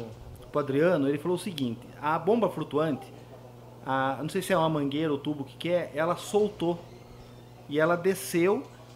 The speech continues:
Como ela já tava puxando, ela acaba, ela continuou puxando uma quantidade de água lá debaixo do, do lodo por gravidade.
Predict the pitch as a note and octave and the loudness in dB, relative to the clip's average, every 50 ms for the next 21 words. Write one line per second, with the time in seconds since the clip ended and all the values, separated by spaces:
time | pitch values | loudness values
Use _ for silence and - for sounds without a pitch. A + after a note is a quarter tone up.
0 | - - - - - - - - - - - B3 C#4 C#4+ C4 A#3 F#3 G3+ F#3+ - | -20 -20 -20 -20 -20 -20 -20 -20 -6 0 4 6 6 6 6 6 4 2 2 2
1 | F3+ D#3+ D#3+ - - D3 C3 - G3+ G#3+ G#3+ A3 A3+ A3+ G#3+ A3 - A#3 A#3 - | 2 2 0 -2 -4 -6 -2 2 2 4 4 6 6 4 4 4 2 2 2 2
2 | E3 F#3 F#3+ G#3 G3 - G#3+ G#3 G#3+ A3 G3+ F#3+ G#3+ B3 B3+ A#3+ G3 - - G3+ | 4 6 6 6 6 6 4 4 4 4 6 6 6 6 4 2 0 2 2 2
3 | G3+ G3+ G3 F#3 F3+ E3+ E3 D#3+ E3 E3+ E3+ F3 E3 D#3 E3 D3+ D#3 D3+ D3 C#3 | 4 4 2 2 0 0 0 0 0 2 2 0 -2 0 2 4 4 4 4 2
4 | C3+ C#3 C#3+ D3 E3 F3+ G3+ F3+ C#3 C3+ C3 C3+ D3+ D3+ D#3 D#3+ C#3 D3 C#3+ D3 | 0 0 2 4 4 4 4 4 4 4 4 4 4 4 2 2 4 4 4 4
5 | - - C#3 C3 B2 C3 C3+ C3+ C3+ B2+ B2+ C3+ C3+ C#3+ E3 F#3+ G3 F3+ - A#2 | 2 -2 -8 -8 -6 -2 0 0 0 2 2 4 4 6 6 6 6 4 2 -2
6 | A#2+ - - - - - - - - - - - F3 F3+ F3+ F3+ F3+ G3 F3 F3 | -4 -6 -14 -20 -20 -20 -20 -20 -16 0 4 6 6 8 6 6 4 6 6 4
7 | D#3+ D#3 D3 - | 6 4 4 0